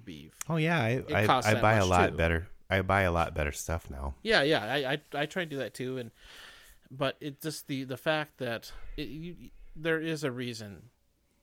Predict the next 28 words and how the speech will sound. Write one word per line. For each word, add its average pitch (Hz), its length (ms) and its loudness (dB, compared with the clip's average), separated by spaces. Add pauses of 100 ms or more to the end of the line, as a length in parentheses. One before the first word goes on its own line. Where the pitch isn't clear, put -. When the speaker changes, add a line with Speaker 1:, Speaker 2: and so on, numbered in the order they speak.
(120)
Speaker 1:
it 117 120 -16
costs 104 380 -8
what 110 140 -8
it 107 100 -14
does. 104 280 -10
And, 113 280 -12
and 123 200 -10
McDonald's, 143 880 -4 (760)
if, 123 140 -8
if 131 200 -8
it 143 140 -8
costs, 123 540 -4 (840)
if 135 120 -12
they 127 140 -2
flip 196 340 -2
that 107 320 -6
and 107 200 -10
that 110 220 -10
the, 110 320 -10 (300)
the, 113 160 -8
the 117 140 -12
meat 131 220 -10
substitute 120 640 -8
wa-, 110 140 -10 (300)
was 104 680 -14 (480)
subsidized 90 680 -10
that - 200 -14
way. 80 320 -16